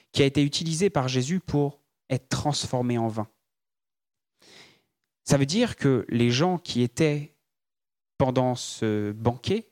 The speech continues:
pendant cette noce, n'étaient plus en capacité de respecter les rites religieux, à savoir ici la purification avant le repas, pendant le repas, après le repas.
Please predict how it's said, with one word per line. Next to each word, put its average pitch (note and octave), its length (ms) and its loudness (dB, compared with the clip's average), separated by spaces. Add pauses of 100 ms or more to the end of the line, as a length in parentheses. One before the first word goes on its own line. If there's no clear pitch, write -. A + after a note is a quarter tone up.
pendant A2+ 220 -4
cette - 240 -8
noce, F3 420 -2 (220)
n'étaient A#2+ 200 -2
plus G3+ 200 -4
en F#3 80 -4
capacité C3+ 720 -6 (540)
de B2+ 80 2
respecter B2+ 480 -2
les B2 120 0
rites C#3 220 -4
religieux, A#2+ 600 -6 (440)
à A#2+ 100 -4
savoir B2 380 0
ici C3 220 -4
la B2 100 -2
purification A#2 800 -4 (800)
avant C#3+ 520 2 (140)
le C3 100 -2
repas, A#2 380 -4 (500)
pendant A#2+ 340 4
le C#3 80 0
repas, A2+ 400 -2 (220)
après D3+ 340 0
le D3+ 100 0
repas. A#2+ 340 -4